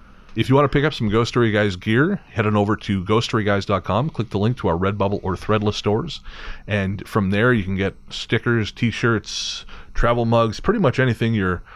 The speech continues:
heart desires with Ghost Story Guys on it, you will find there. We do recommend the Redbubble store. That's the one we're updating more often now. And we've had some folks buy some stuff recently, which we certainly appreciate.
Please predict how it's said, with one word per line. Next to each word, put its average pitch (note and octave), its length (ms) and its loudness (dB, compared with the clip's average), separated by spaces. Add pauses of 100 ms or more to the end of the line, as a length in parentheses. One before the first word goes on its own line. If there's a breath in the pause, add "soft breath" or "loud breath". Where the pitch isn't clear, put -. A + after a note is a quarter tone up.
(340 loud breath)
heart A2+ 260 0
desires A#2 500 2
with F#2+ 160 -4
Ghost A2+ 240 2
Story A2+ 240 2
Guys G#2+ 280 0
on A2 160 4
it, - 160 -6 (240 loud breath)
you G#2 180 -2
will A2 100 4
find G2 360 0
there. - 180 -8 (320 loud breath)
We G#2+ 100 0
do D#3 140 4
recommend C3+ 360 2
the G2 80 2
Redbubble A2+ 380 2
store. C3 240 2
That's G2 220 0
the G#2+ 60 -2
one G2 180 0
we're D#2+ 60 -2
updating F#2+ 500 -2
more F#2+ 220 0
often F#2+ 320 -2
now. F2+ 240 -2 (460 loud breath)
And G#2+ 300 0
we've A2 120 2
had C3 160 2
some A#2 120 0
folks - 600 -2
buy G2 280 0
some A2 160 -6
stuff - 220 -2
recently, A2+ 320 0
which G#2 200 0
we F#2 80 -4
certainly B2+ 400 -2
appreciate. G2 480 -2